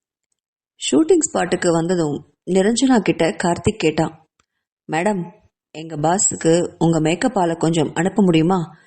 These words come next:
இந்த சீனு ஹீரோ பொண்ணு வேஷம் போடுறதா இருக்கு. எங்க கிட்ட இருக்கிற மேக்கப் ஆளு பொண்ணு வேஷம் போடுவார் தான், ஆனா அதை விட ஒரு பொண்ணை போட்டா இன்னும் நல்லா இருக்கும் இல்லையா?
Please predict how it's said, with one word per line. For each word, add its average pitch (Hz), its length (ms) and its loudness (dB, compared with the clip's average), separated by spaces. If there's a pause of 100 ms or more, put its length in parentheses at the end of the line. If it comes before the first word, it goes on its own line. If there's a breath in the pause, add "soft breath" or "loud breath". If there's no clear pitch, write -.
(380 soft breath)
இந்த 175 220 -8
சீனு 190 640 -4
ஹீரோ - 500 0
பொண்ணு 214 260 0
வேஷம் 185 360 2
போடுறதா 165 400 0
இருக்கு. 165 420 -2 (420)
எங்க 160 280 -16
கிட்ட 208 200 0
இருக்கிற 214 280 0
மேக்கப் 185 400 -2
ஆளு 170 520 -4
பொண்ணு 147 300 -2
வேஷம் 220 300 0
போடுவார் 240 380 0
தான், 214 280 -2 (380 loud breath)
ஆனா 180 260 -4 (100)
அதை 143 260 -2
விட 214 500 -2
ஒரு 165 320 0
பொண்ணை 208 280 2
போட்டா 202 500 -2
இன்னும் 202 220 2
நல்லா 202 260 2
இருக்கும் 196 220 -2
இல்லையா? 175 500 0